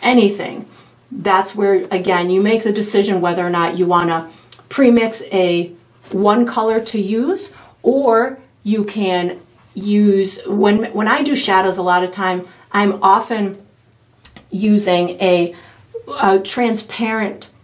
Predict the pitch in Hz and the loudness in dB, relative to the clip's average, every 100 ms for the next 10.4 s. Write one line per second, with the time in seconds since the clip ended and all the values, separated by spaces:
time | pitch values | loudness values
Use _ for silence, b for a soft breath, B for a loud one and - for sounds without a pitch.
0 | _ _ _ - 247 240 180 165 165 - | _ _ _ -4 0 2 0 -4 -6 -12
1 | b b - - 226 185 185 - - 208 | b b -16 -4 0 0 0 -6 -2 2
2 | 208 202 - 190 180 - - 175 175 - | 2 2 0 0 2 -2 -4 -6 -6 -2
3 | 190 180 180 - 180 170 185 170 170 - | 0 0 -4 -4 -4 -2 -4 -4 -4 -6
4 | - B B B - 202 202 262 277 262 | -10 B B B -2 2 4 4 0 -4
5 | - 220 196 185 202 180 180 175 190 185 | -4 -2 0 -2 -2 -4 -4 -4 -2 -2
6 | - 247 254 233 214 202 180 - 185 185 | -2 -2 0 -4 2 2 2 0 0 0
7 | 190 185 170 170 156 170 220 233 - - | 0 -2 -2 0 2 2 0 0 -2 -6
8 | - - - 190 175 - 185 240 B B | -4 -4 -2 -2 -2 0 0 0 B B
9 | B _ 202 190 175 175 175 170 185 170 | B _ 0 2 2 0 -2 -2 0 2
10 | 160 160 175 - | 2 -2 -8 -12